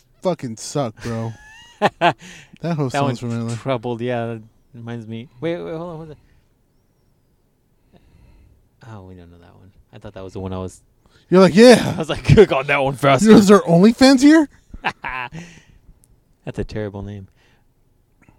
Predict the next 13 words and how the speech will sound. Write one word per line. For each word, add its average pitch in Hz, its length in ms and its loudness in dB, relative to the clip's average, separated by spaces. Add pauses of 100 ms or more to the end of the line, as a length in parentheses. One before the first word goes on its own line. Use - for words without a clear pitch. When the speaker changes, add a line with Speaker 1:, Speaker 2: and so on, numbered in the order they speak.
(260)
Speaker 2:
Do 131 80 -12
you 123 40 -6
know 127 100 -4
that 127 100 -4
guy? 143 160 -10
You 127 160 -8
related 123 260 -6
to 117 60 -8
that 117 140 -6
guy? 131 260 -12 (380)
Speaker 1:
No. 110 300 -10 (760)
Speaker 2:
Hmm. 87 480 -20 (1080)
Hmm. 92 560 -18